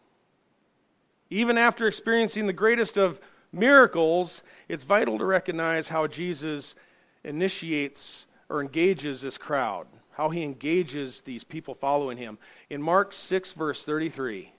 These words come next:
the people saw them going. That means when Jesus and his disciples got in the boat to go over to Bethsaida, the people saw them going.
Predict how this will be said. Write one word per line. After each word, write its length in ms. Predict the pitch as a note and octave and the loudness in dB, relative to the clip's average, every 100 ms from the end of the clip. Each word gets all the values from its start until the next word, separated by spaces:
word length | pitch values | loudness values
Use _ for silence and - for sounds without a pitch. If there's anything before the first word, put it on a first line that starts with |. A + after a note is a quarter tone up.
| _ _ _ _ _ _ - - | _ _ _ _ _ _ -20 -16
the 80 | C#3+ | -14
people 320 | - F#3 D#3 | -10 -8 -6
saw 720 | - - D#3+ F3 F3+ F3+ F3+ F3 - _ _ _ _ | -8 -2 2 6 8 6 4 -2 -18 _ _ _ _
them 280 | C#3 D3 F3 | -6 -2 0
going. 340 | D#3 C3 G#2+ G#2 | 0 -2 -4 -8
That 160 | C#3 | -8
means 280 | D3 D3 C3+ | -6 -8 -6
when 200 | C3+ A#2+ | -10 -10
Jesus 400 | C#3 E3 E3+ D#3 | -10 -10 -10 -6
and 160 | E3+ D#3+ | -6 -6
his 120 | B2+ | -10
disciples 500 | C3 D#3 D3 C#3 A#2+ | -8 -2 -2 -2 -4
got 260 | C3+ C#3+ | 0 0
in 60 | E3 | 0
the 60 | D#3+ | -2
boat 280 | E3 D#3+ | -2 -4
to 100 | - | -8
go 140 | C#3 C#3+ | -6 -6
over 160 | C#3+ | -4
to 80 | D3 | -4
Bethsaida, 580 | D3 D3+ - C#3+ A#2+ A2 | -4 -6 -4 -2 -2 -4
the 80 | G2 | -10
people 360 | - A2+ D3+ | -12 -12 -10
saw 500 | - - C3 D3 E3 | -12 -8 -2 2 2
them 260 | D#3+ E3+ E3 | 0 -2 -2
going. 460 | D#3+ D#3 C3+ G#2 | -2 -2 -6 -10